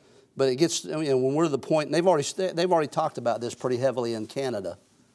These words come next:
the euthanasia. But, but I'm not gonna read all this to you. I just wanna give you a little bit of the highlights.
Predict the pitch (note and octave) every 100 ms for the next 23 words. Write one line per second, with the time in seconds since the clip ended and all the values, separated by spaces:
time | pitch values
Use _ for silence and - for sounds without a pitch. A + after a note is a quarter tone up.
0 | _ A#2 A#2+ A2+ A2+ A2 G#2+ - G2+ G#2
1 | _ - - - D#3 D#3 D#3+ E3 G#3 F3
2 | F3 D#3 D#3+ D3+ D3 C#3+ C#3+ - D#3+ D3
3 | C#3 C#3+ D3 C#3+ C3+ C3 B2+ B2 A#2 B2
4 | B2+ B2 A2+ A2 C3 B2+ A#2 A2+ A#2+ -